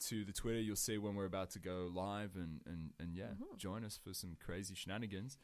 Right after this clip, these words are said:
Speaker 1: Uh, you can write to us as well, uh, in a more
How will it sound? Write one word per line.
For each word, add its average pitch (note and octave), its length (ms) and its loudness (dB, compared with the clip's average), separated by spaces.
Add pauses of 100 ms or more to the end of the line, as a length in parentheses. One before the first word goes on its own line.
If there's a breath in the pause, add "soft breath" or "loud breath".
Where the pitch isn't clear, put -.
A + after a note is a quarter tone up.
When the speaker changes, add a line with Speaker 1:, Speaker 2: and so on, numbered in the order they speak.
(280 soft breath)
Speaker 1:
Uh, A2+ 400 10
you B2+ 180 -2
can C3+ 240 2
write A#2+ 240 4
to C#3+ 100 0
us B2+ 140 2
as G#2 160 0
well, A2 460 6 (120)
uh, F#2 380 4
in G2+ 80 0
a - 20 2
more G#2 160 2